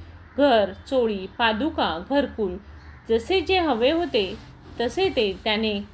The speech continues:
करून दिले. तेव्हा गुरूंनी त्याला सर्व प्रकारचे शुभाशीर्वाद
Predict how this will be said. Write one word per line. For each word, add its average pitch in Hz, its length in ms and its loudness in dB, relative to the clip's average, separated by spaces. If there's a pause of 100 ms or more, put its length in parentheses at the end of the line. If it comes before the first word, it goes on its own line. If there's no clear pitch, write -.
(140)
करून 277 360 0
दिले. 196 280 0 (480)
तेव्हा 262 260 2
गुरूंनी 285 500 0
त्याला 208 380 0
सर्व 285 420 -2
प्रकारचे 214 720 0
शुभाशीर्वाद 294 920 -2